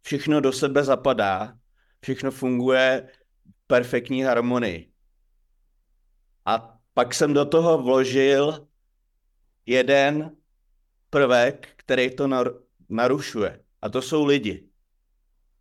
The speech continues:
To jsem udělal záměrně, protože jsem je chtěl naučit, aby se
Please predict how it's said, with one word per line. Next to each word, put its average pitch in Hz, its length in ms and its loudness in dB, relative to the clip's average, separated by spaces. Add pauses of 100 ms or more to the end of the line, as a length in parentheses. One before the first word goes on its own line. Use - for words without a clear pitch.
(1200)
To 131 80 -6
jsem 175 260 -2
udělal 156 340 4
záměrně, 143 920 0 (280)
protože 120 320 -4
jsem 131 220 -4
je 127 60 -4
chtěl 127 240 -4
naučit, 127 680 -6 (1300)
aby 113 240 0
se 117 440 0